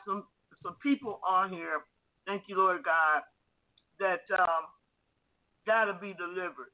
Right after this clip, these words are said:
this morning. They gotta be delivered.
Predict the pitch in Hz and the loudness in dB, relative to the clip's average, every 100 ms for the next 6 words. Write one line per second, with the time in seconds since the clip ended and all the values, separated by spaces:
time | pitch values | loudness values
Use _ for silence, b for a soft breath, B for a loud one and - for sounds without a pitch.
0 | - 151 _ 156 139 139 _ _ _ _ | -20 -20 _ -10 -10 -12 _ _ _ _
1 | _ _ _ _ _ _ _ _ _ _ | _ _ _ _ _ _ _ _ _ _
2 | 180 180 196 196 196 185 185 165 160 147 | -10 -2 2 4 2 -2 -10 -8 -10 -8
3 | 135 135 | -10 -14